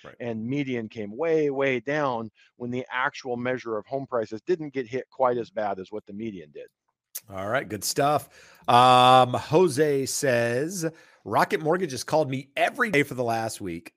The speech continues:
Speaker 1: They are getting desperate." So, yeah, I mean, a,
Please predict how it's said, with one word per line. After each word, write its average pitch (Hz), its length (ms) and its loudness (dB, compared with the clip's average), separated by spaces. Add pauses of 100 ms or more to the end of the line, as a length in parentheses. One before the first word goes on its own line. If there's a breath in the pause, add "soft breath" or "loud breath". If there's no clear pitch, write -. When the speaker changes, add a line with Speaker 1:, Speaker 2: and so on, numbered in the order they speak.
Speaker 1:
They 123 460 -6
are 117 180 -8
getting 90 340 -12
desperate." 78 500 -14
So, 117 440 -6 (500 soft breath)
yeah, 349 340 -4
I 117 60 -6
mean, 143 160 -2
a, 143 120 2